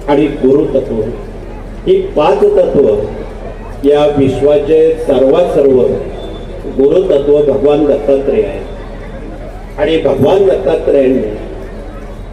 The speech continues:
तुमच्या आमच्या मानवासाठी मानवी देह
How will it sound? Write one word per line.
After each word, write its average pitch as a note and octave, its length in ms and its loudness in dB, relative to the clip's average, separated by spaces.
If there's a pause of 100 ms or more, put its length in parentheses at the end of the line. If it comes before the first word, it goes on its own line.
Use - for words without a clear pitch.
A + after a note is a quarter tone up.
(360)
तुमच्या C#3 400 2
आमच्या D3+ 400 2 (320)
मानवासाठी C3 800 0 (800)
मानवी D3 640 4
देह D#3 300 2